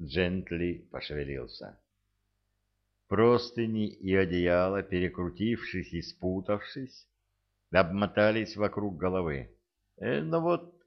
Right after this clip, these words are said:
откуда-то из середины ложа показалась вылезшая из постельных принадлежностей рука, и пальцы легкими постукивающими движениями,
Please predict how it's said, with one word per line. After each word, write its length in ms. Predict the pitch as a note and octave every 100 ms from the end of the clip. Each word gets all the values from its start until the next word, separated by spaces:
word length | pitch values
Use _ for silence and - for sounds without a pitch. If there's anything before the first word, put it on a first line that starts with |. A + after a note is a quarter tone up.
| -
откуда-то 960 | B2 A#2+ - - D3+ C#3+ G#2+ - -
из 480 | F#2 - F#2 F2 -
середины 760 | - D#2+ E2+ D#2+ B1 D#2+ C2+ C#2
ложа 680 | B1+ B1+ C#2 C#2+ G2 F3 - _ _ _ _ _
показалась 760 | G#2+ G#2 D3 D3 D#3+ D#3 -
вылезшая 1200 | A2 G2+ A2 A#2 A#2 A#2+ A2 G#2+ - - C3 B2+
из 160 | B2+ B2+
постельных 760 | - A#2 - - G2+ A2 A2+ -
принадлежностей 1300 | G2+ G#2+ A2 F2+ E2 F#2 E2+ G2 G2 - - F#2+ G2+
рука, 800 | G2+ B2 - - A2+ G#2 G#2 - _ _ _ _ _ _ _ _ -
и 140 | G#2
пальцы 680 | - F2 E2 D#2+ - - F2
легкими 840 | C#2 E2+ G#2 G#2+ - _ F2+ D2+
постукивающими 1300 | C#2+ F2 F2 - - G#2+ G#2+ E2 D#2+ D#2+ C#2+ - D#2
движениями, 880 | C2+ D2+ C#2 G#2+ C#3+ C#3+ C#3 C3+ C3